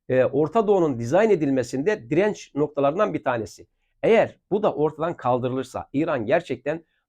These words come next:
tamamen zayıflatılıp küçük bir devletçik, zayıf bir devletçik haline getirilirse sıranın Türkiye geleceğinden kimsenin,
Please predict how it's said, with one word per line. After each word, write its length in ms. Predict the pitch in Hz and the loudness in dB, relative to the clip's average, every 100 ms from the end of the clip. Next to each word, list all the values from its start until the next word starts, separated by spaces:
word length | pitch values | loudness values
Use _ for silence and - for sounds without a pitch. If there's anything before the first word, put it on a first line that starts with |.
| _ | _
tamamen 540 | 117 202 196 113 92 | 2 4 4 2 -8
zayıflatılıp 720 | 98 127 175 160 127 143 175 _ _ _ _ _ | 0 2 4 2 -2 -4 -8 _ _ _ _ _
küçük 360 | 147 233 - | -8 -8 -2
bir 180 | 160 131 | -2 0
devletçik, 600 | 151 147 147 - 170 - _ _ | 0 0 -2 -4 -12 -12 _ _
zayıf 340 | 123 175 - | 0 0 0
bir 160 | 151 135 | -4 -2
devletçik 400 | 143 143 - - | -2 -4 -8 -4
haline 220 | 127 120 | -2 -2
getirilirse 720 | 113 135 190 185 - 135 - _ _ | -2 -4 -6 -10 -6 -6 -6 _ _
sıranın 520 | - - 135 156 175 - | -20 -6 -2 0 -2 -6
Türkiye 360 | 165 - 135 | -12 -4 -4
geleceğinden 600 | 113 139 117 117 131 151 | 0 -2 0 -4 -2 -4
kimsenin, 520 | 123 135 127 131 147 | -6 -8 -6 -6 -8